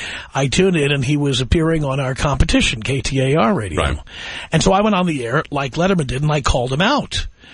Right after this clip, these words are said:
Speaker 1: But I was not David Letterman. I was some schlub doing a local radio show, so he called the owner of the radio station.
Speaker 2: Wow.
Speaker 1: And tried to get him to fire me.
Speaker 2: Look at you.
Speaker 1: And, um,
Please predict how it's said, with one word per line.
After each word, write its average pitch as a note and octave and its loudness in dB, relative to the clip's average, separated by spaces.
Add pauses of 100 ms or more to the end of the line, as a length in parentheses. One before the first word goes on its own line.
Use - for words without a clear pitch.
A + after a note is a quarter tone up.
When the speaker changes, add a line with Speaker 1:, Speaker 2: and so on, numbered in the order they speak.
(300)
Speaker 1:
But C#3 -2
I F3 4
was G3 2
not B2+ -2
David A#2+ -4
Letterman. F3 2
I A#3+ 2
was A3+ 0
some A3+ 0
schlub C4 -2
doing E3+ 0
a E3 0
local E3 0
radio A3 0
show, D3 -2
so D3+ -2
he F3 -2
called F3 0
the D#3 -2
owner F#3 0
of A3+ -2
the G#3+ -2
radio G3+ -2
station. - -6
Speaker 2:
Wow. D#2+ 0
Speaker 1:
And C3 2
tried D#3+ 4
to F#3+ 2
get D#3 0
him C3+ -4
to C3+ 0
fire F#3+ 0
me. - -8 (480)
Speaker 2:
Look A2+ -2
at - -4
you. B2 0 (260)
Speaker 1:
And, A2+ -10
um, G2+ -4